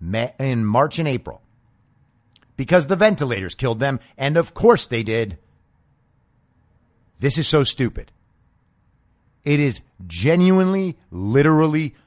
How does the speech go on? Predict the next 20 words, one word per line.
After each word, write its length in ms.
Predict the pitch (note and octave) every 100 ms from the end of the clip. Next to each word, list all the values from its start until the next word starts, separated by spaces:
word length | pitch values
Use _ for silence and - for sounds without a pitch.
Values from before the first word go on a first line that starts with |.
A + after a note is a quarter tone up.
| -
stupid 800 | - - - A3+ F#3 F#2+ C#2 _ _ _ _ _ _
for 280 | - D#3+ E3
us 220 | E3+ -
to 200 | - D3 -
ti-, 380 | - F#3+ G3+ G#3 -
still 400 | - - F#3+ G3+
be 400 | D3 E3 D3 B2+ _ _ -
telling 420 | - G3 A3 F3
one 120 | C3+
another 460 | B2 A2 G#2 G2+ - _ -
that 240 | A2 F2+
this 180 | G#2 E3
is 100 | F#3
what 140 | F3+ F3
happens, 560 | D3+ A#2+ G#2+ G#2 G2+ - _
and 120 | B2 A#2
for 200 | D#3 D3
our 100 | C3+
political 600 | C3 A#2+ D3 G#3+ C3+ A2+
leaders 480 | G#2 G2+ F#2+ F2+